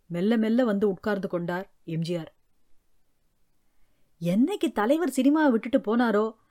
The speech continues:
அன்னைக்கே தியேட்டருக்கு போறதை விட்டுட்டேன்டே." "தலைவர் இப்ப இருந்தாருன்னா எலங்க பிரச்சனை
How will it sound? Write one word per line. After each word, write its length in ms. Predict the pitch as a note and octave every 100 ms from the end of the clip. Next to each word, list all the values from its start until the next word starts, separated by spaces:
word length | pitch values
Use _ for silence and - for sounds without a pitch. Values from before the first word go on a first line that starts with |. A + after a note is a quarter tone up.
| _ _ D#3+
அன்னைக்கே 480 | G3+ E4 E4 F4 -
தியேட்டருக்கு 400 | A#3+ C#4+ D4+ C4+
போறதை 300 | B3 B3+ B3+
விட்டுட்டேன்டே." 500 | A3+ A#3 A3 A#3+ G#3 _ _ _ _ _ _ _ _ _
"தலைவர் 480 | - G3 A#3+ C#4 C#4
இப்ப 220 | B3+ B3
இருந்தாருன்னா 880 | B3 B3+ C4+ B3+ B3 A#3+ C4 C4+ G#3+ - -
எலங்க 380 | F#3+ G3+ C4+ C4+
பிரச்சனை 400 | A#3 A3+ C4+